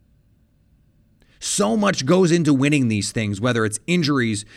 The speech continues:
whether it's a little bit of free agent s-, success, some, some draft luck, some injury luck. There are so many things. Is Andy Reid's staff gonna get poached next offseason? Are these guys gonna want more money? Is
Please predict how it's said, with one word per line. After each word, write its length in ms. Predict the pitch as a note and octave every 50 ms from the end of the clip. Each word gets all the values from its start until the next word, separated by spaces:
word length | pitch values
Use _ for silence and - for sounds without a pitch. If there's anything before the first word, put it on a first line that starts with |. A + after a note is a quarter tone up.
| - - - -
whether 260 | C3+ C#3 C3+ C3 C3
it's 120 | B2+ - -
a 60 | C#3
little 240 | C3+ C#3+ E3+ E3+ D3+
bit 120 | C#3+ C#3+
of 100 | C3+ B2
free 280 | - - - D3+ D3+ C#3+
agent 340 | D#3+ F#3 D#3+ C3+ C#3+ C3 B2+
s-, 220 | - - C3+ -
success, 600 | - - D3 - - - B2+ A2 G#2 - - - - _ - _ _
some, 300 | - - E3+ D3 C#3+ D3 -
some 260 | - - D#3+ C#3+ C3+
draft 520 | B2 A#2+ C3 C#3 E3 F3 F3 D3+ - -
luck, 400 | C3+ B2+ B2+ A2+ G#2+ G#2 - - - - - _
some 260 | - - - D#3 D3+ - -
injury 380 | D#3+ F3+ F#3 C#3 B2+ D3 C#3+ C#3
luck. 340 | B2 A#2 G#2+ G#2 G#2 - - _ _ _ _ -
There 160 | - E3 E3
are 140 | D3+ D3+ D3
so 460 | - - - - - G3 F#3 F#3 F#3
many 260 | F3+ F3 E3+ E3 E3
things. 360 | D#3 - F3+ D#3+ C3 A#2 A#2+
Is 400 | - E3+ D3+ D#3+ D#3+ C#3 A#2 - - _ _ _ _ _ _ _ _ _ - -
Andy 280 | D#3+ F3 F3+ E3+ F#3
Reid's 240 | E3+ E3+ F3 D3 -
staff 460 | - - - E3 D#3+ E3 E3 - -
gonna 180 | - D#3 D#3 D3
get 460 | B2+ D3+ D#3 - - - _ _ _
poached 580 | - - F3+ G3+ - - - - - - - - _ _ _ _ _ _ _ _ _
next 320 | B2 C3+ C#3+ - - - -
offseason? 600 | C3 A#2 G#2+ G#2+ - A2+ A2+ G#2 G2+ - A#2+ A2 - - _ _ _ _ _ _ _ _ _ _ _ _
Are 160 | - C3 C#3+ C#3+
these 160 | D3 C#3+ B2
guys 320 | - D3 D3 D#3+ D#3 C3+
gonna 160 | A#2+ D#3 D#3
want 240 | D3 D3 D3 D#3 D#3
more 180 | D3+ D3 D3+ D3
money? 480 | C#3+ D3 E3+ F3 D#3 B2 F#2+ E2+ - - _ _ _ _ _ _
Is 440 | - D3+ D#3+ E3 E3 D#3 B2+ B2+